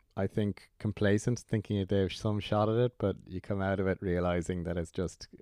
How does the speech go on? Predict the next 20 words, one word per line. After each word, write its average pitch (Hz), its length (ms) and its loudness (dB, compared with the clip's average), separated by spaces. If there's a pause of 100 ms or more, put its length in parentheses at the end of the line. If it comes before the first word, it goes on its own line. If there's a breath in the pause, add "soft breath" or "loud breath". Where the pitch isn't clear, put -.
absolutely 85 600 -6
kicked - 260 -6
you 90 160 0
big 101 260 -2
time. 80 340 -2 (440 loud breath)
And 90 180 -2
in 90 120 -2
my 95 180 2
case, 90 340 -2
what 90 220 0
really 92 500 4 (200)
kicked - 260 -6
me 87 180 -2
was 82 340 -2
the, 82 340 -2
the 80 80 -4
sheer 95 440 -4
up, - 300 -8
down, 76 380 -4
up, 82 160 -2